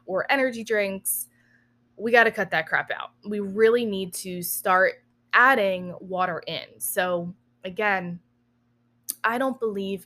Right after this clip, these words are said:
in just saying that you can't have something and restricting yourself to something. We have a natural rebellious tendency as human beings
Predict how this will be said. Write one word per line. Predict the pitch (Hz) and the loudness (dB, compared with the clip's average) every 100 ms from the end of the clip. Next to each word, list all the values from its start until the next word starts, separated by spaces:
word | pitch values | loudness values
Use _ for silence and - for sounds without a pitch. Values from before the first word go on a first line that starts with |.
| - | -10
in | 180 180 180 | -8 -8 -8
just | 175 180 - | -8 -8 -4
saying | 185 180 180 175 175 - _ _ | -2 -2 -4 -6 -8 -12 _ _
that | 196 | -6
you | 208 | -6
can't | 214 - 196 | -8 -10 -10
have | - 226 226 | -4 -2 -2
something | 226 226 220 | -6 -6 -6
and | 214 | -6
restricting | 175 175 - 240 247 240 | -8 -10 -6 -6 -6 -6
yourself | 196 175 175 170 | -6 -6 -6 -8
to | - 233 | -10 -8
something. | 220 170 170 - - | -6 -6 -8 -14 -12
We | 185 | -6
have | 190 | -6
a | |
natural | 185 185 196 - 208 202 | 0 0 0 -2 -2 0
rebellious | 196 180 175 175 175 - | -2 -2 0 -2 -2 -6
tendency | - 220 214 202 - 160 | -6 -4 -4 -6 -8 -12
as | - | -10
human | 185 175 | -8 -6
beings | 165 214 185 170 165 | -4 -2 -2 -4 -8